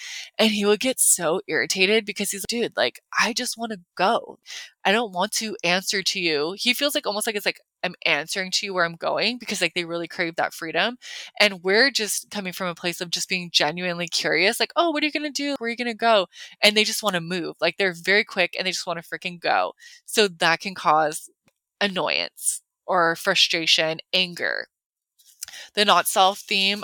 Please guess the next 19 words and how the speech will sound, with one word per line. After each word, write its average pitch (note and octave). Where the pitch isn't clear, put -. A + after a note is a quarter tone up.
of E3+
manifestors F3
is F3
anger, F#3+
and F3+
of E3+
manifesting E3
generators, E3
it's -
anger F3
and E3+
frustration. F3
So F#3
it G#3
causes F#3
that, F3
like, F3
irritation, E3+
that, D#3+